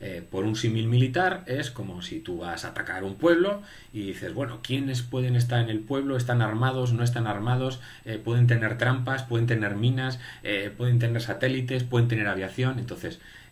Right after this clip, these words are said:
eso es, antes de lanzarme a atacar ese pueblo, pues, eh, tengo muy bien pensado lo que, lo que voy a hacer. Bien, eh, luego vendría la parte de consolidación, que esa es la más chula,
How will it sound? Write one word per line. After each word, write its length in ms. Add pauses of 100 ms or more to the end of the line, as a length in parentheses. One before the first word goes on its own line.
(140)
eso 280
es, 160
antes 240
de 80
lanzarme 640
a 200
atacar 540 (100)
ese 220
pueblo, 460 (440)
pues, 380
eh, 280
tengo 280
muy 200
bien 200
pensado 340
lo 100
que, 300
lo 120
que 100
voy 160
a 40
hacer. 160 (1300)
Bien, 360 (140)
eh, 380
luego 180
vendría 300
la 160
parte 320
de 220
consolidación, 1000 (380)
que 240
esa 340
es 160
la 140
más 300
chula, 580